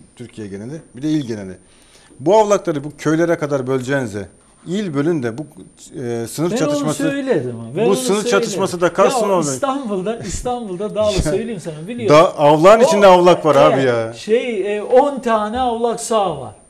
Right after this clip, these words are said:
Speaker 1: Evet.
Speaker 2: Altı tanesi Avrupa yakasında, dört tanesi Anadolu yakasında. Ya Allah aşkına birbirine karışıyor ki zaten bunu. Hangi biri biliyor şey sınırlarını?
Speaker 1: Bir de abi
Speaker 2: Ne
Speaker 1: avlakları
Speaker 2: gerek
Speaker 1: yaparken
Speaker 2: yani? Yapsan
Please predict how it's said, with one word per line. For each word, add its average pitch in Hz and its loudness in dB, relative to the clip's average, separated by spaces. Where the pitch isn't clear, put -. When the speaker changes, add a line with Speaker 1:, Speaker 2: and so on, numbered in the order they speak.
Speaker 1:
Evet. 113 -12
Speaker 2:
Altı 247 0
tanesi 202 -4
Avrupa 214 -4
yakasında, 180 -8
dört 247 0
tanesi 196 -10
Anadolu 220 -4
yakasında. 165 -4
Ya 156 -6
Allah 185 -6
aşkına 214 -12
birbirine 196 -8
karışıyor 214 -10
ki 220 -16
zaten 180 -10
bunu. 160 -12
Hangi 262 -12
biri 226 -10
biliyor 208 -8
şey 196 -8
sınırlarını? 160 -8
Speaker 1:
Bir 123 -6
de 170 4
abi 165 4
Speaker 2:
Ne 156 2
Speaker 1:
avlakları 139 2
Speaker 2:
gerek 165 6
Speaker 1:
yaparken 190 2
Speaker 2:
yani? 185 4
Yapsan 247 0